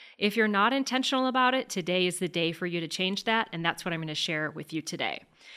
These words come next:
So a little bit about me. I've been doing yoga for thirty years. A little bit longer than that, I've also been a clarinetist. I've performed all over the world. I've taught,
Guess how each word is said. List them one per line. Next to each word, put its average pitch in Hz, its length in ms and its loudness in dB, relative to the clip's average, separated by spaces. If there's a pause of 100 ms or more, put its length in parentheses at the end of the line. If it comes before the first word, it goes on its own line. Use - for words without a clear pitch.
(200)
So 214 540 4
a 214 60 -2
little 240 220 2
bit 269 160 2
about 240 300 0
me. 220 420 2
I've 202 300 0
been 196 200 -2
doing 196 400 -2
yoga 185 480 0
for 214 160 -2
thirty 202 340 2
years. 185 720 0 (720)
A 175 140 -2
little 208 220 0
bit 180 180 2
longer 196 480 4
than 170 180 2
that, 160 320 6
I've 175 220 2
also 170 320 2
been 160 180 -4
a 156 40 -4
clarinetist. 156 840 -6 (340)
I've 175 200 -2
performed 175 500 -2
all 185 180 2
over 180 160 -2
the 165 80 -6
world. 262 540 2 (320)
I've 156 240 -2
taught, 160 360 0